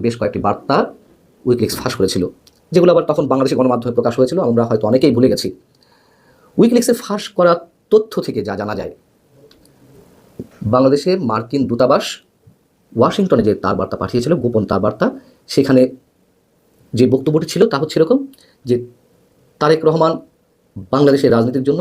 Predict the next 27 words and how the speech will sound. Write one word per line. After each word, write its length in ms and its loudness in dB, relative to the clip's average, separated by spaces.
কিংবা 240 -4
গণতান্ত্রিক 420 -2
রাজনীতির 360 -2
জন্য 120 2
হুমকি 280 2
স্বরূপ, 180 -6
বা 140 -2
তাদের 180 2
ভাষাটি 340 -4
ছিল 160 -4
এরকম, 180 4
মানে 120 -2
তারা 140 2
যেভাবে 180 4
তারেক 160 2
রহমানকে 300 0
পোর্ট্রেট 280 2
করেছিল, 220 2
সহিংস 400 2
রাজনীতির 460 2
প্রতীক। 240 -6
সেই 360 4
বার্তায় 320 2
বলা 160 4
হয় 160 -4
দূতাবাস 400 2
বিশ্বাস 260 0